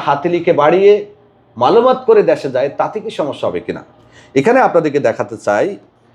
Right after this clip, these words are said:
হাতে লিখে এক বছর তো আপনি এভাবেই বাড়াবেন। এখানে দেখুন, আমার এখানেও একটা শিল আছে, এটা কিন্তু হাতে লিখে দিচ্ছে। আর আমাদের যে মূল মেয়াদ, সেটা থাকে আমাদের প্রথম পাতায় একদম নিচে, যেখানে একটা বারকোড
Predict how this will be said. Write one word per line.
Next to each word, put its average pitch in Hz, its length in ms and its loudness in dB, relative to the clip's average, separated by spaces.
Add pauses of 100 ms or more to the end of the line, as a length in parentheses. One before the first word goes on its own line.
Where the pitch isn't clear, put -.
(460)
হাতে 156 260 0
লিখে 233 200 2
এক 185 180 2
বছর 190 180 0
তো 196 140 -2
আপনি 196 420 0 (160)
এভাবেই 160 320 4
বাড়াবেন। 98 360 0 (300)
এখানে 131 240 -8
দেখুন, 131 220 -8
আমার 123 180 -4
এখানেও 120 260 -6
একটা 104 160 -8
শিল 95 260 -8
আছে, - 280 -18 (1080)
এটা 175 180 2
কিন্তু 247 580 2 (180)
হাতে 175 420 2
লিখে 175 280 0
দিচ্ছে। - 400 -10 (560)
আর 113 140 2
আমাদের 175 320 2
যে 214 80 2
মূল 202 280 2
মেয়াদ, 175 320 2
সেটা 160 240 -4
থাকে 160 220 -4
আমাদের 151 320 -2
প্রথম 185 400 -2
পাতায় 208 680 2 (220)
একদম 127 400 -2
নিচে, 147 320 -4 (800)
যেখানে 147 280 4
একটা 185 260 2
বারকোড 156 520 0